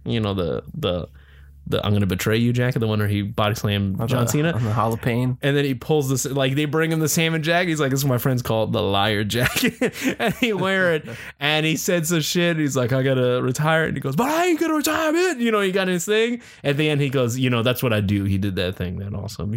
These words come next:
Speaker 1: "That's what I do." I love that.
Speaker 2: I never caught the, the Hall of Pain.
Speaker 1: Hall of Pain was awesome.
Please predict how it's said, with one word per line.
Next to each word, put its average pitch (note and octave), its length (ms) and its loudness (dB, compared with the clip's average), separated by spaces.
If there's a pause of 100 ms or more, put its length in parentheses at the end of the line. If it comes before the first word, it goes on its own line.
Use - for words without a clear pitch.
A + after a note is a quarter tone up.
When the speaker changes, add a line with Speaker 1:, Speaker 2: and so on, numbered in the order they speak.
(100)
Speaker 1:
"That's D4 240 -2
what G#3+ 140 0
I G#3 100 0
do." C#4+ 500 0 (260)
I G#2 60 -4
love G2 220 -2
that. - 160 -8 (260)
Speaker 2:
I C#3+ 100 0
never G3+ 200 2
caught C#3 340 0
the, B2 360 -2
the B2 120 -4
Hall A2+ 220 -2
of A2 60 -6
Pain. A2+ 260 -4
Speaker 1:
Hall G3+ 160 2
of G#3+ 60 0
Pain G#3+ 120 0
was D3 80 -2
awesome. G2+ 380 -4